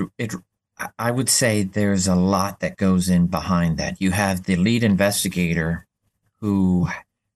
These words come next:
you know, is human and has to witness, has to walk through, has to remain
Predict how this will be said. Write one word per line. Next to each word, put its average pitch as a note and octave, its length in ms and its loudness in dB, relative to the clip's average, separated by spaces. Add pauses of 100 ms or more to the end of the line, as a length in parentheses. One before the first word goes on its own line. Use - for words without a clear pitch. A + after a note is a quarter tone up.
you G#2 80 -2
know, D#2 380 -2 (100)
is A2 200 0
human B2+ 520 2
and F2+ 140 -2
has A2 400 -2
to G2+ 160 -2
witness, F2 560 0
has G#2+ 300 0
to A2 100 0
walk F#2 360 -2
through, F2 360 0
has G2+ 300 -2
to G#2+ 120 -2
remain F2+ 680 4